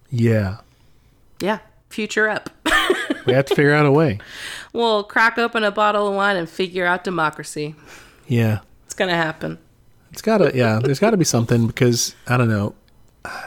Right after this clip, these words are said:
Speaker 1: it seems like if you're taking it kind of a cold analysis look of it, it's not good for your revolutionary movement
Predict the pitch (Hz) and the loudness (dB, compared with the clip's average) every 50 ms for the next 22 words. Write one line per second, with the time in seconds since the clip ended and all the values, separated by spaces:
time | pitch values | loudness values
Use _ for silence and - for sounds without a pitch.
0 | - _ - 139 127 - - - - 147 156 156 156 156 156 156 151 127 123 104 | -8 _ -2 0 0 0 -2 0 2 4 4 4 4 4 4 2 0 0 -2 -2
1 | 95 90 90 90 - - - - - - _ _ _ _ _ _ _ _ - 131 | -2 -2 -4 -6 -6 -8 -10 -12 -14 -16 _ _ _ _ _ _ _ _ 0 2
2 | 123 120 - 123 123 113 - - 147 143 143 165 143 139 135 127 - - - 131 | 2 2 2 2 0 0 0 0 0 0 2 2 2 2 2 0 -2 -2 -2 0
3 | 123 117 117 107 120 - - 117 - - - - - 135 135 131 131 127 117 113 | 2 2 2 0 -2 -4 -6 -6 -6 -6 -6 -2 0 2 4 4 4 4 2 2
4 | 107 - - - 117 110 110 110 113 113 120 117 107 104 - - 104 104 - - | 0 0 0 0 0 2 2 2 2 2 4 2 2 0 -2 -4 -4 -4 -4 -2
5 | 98 104 - - - 95 - - - - - - - - - _ _ _ _ _ | -2 -4 -4 -4 -8 -12 -14 -14 -18 -18 -20 -20 -20 -20 -20 _ _ _ _ _
6 | - 110 104 - - 120 120 123 131 143 160 - - 117 110 127 135 131 117 113 | -8 -8 -6 -2 0 2 4 4 4 4 2 0 -2 0 2 4 4 4 2 0
7 | - - 127 117 120 117 110 110 113 110 107 107 113 110 104 110 104 104 107 107 | -6 -2 0 2 2 2 2 2 2 2 2 2 2 2 2 2 0 2 2 0
8 | 104 - - 104 101 101 101 98 95 98 101 107 139 190 180 131 - 90 90 92 | 0 -2 -2 0 0 0 2 2 2 0 2 2 4 2 2 2 0 -2 -4 -4
9 | - - - | -6 -10 -14